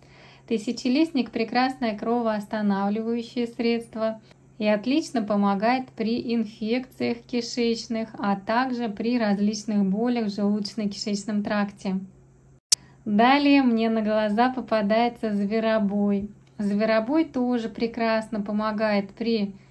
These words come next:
кишечных инфекциях, при различных заболеваниях желудочно-кишечного тракта. Также он очень полезен для печени и желчного пузыря, прекрасное желчегонное, при дискинезии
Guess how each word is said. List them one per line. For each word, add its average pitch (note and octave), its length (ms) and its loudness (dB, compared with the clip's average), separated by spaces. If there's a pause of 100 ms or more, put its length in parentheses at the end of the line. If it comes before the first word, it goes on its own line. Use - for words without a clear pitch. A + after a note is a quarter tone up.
(180)
кишечных A#3+ 640 -2
инфекциях, A#3+ 840 -2 (440)
при C4 240 2
различных A3 840 2
заболеваниях G#3+ 840 2
желудочно-кишечного A3 1200 -2
тракта. G3+ 680 -2 (460)
Также B3 300 2
он A3 120 -2
очень G#3 300 -2
полезен G#3 520 0
для G3+ 200 2
печени B3+ 680 -2
и G3+ 100 2
желчного G3+ 520 0
пузыря, A3 680 0 (400)
прекрасное A#3 600 0
желчегонное, G#3+ 1040 0
при B3 240 2
дискинезии A3+ 1120 2